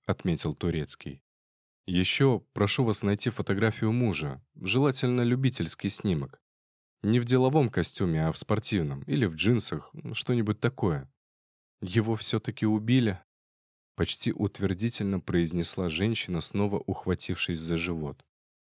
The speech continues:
«Успокойтесь! Я же говорил вам, что таких сведений у нас нет.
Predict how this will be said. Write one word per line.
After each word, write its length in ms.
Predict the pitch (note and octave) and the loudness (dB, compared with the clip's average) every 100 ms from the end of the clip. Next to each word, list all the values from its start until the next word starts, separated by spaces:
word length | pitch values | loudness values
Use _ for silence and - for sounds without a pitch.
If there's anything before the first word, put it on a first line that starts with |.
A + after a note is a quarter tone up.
| _ _ _ _ | _ _ _ _
«Успокойтесь! 1120 | F#2+ - G2 - - F#2+ D#2+ - - - - _ _ _ - | -10 -2 -2 -2 2 4 4 0 -10 -12 -16 _ _ _ 0
Я 100 | F#2+ | 2
же 120 | G#2+ | 4
говорил 440 | G2+ G2+ A2 A#2+ | 2 2 4 4
вам, 180 | F#2 D#2+ | 2 -2
что 240 | D#2 - F2 | -2 -4 -4
таких 360 | F#2+ - B2 | -4 -2 -2
сведений 680 | - F#2+ A2+ G#2+ E2 C#2+ C2 | -2 2 2 2 -2 -2 -4
у 80 | E2+ | 0
нас 300 | F#2 G2+ - | 0 0 0
нет. 340 | F2+ C#2 - | -2 -2 -8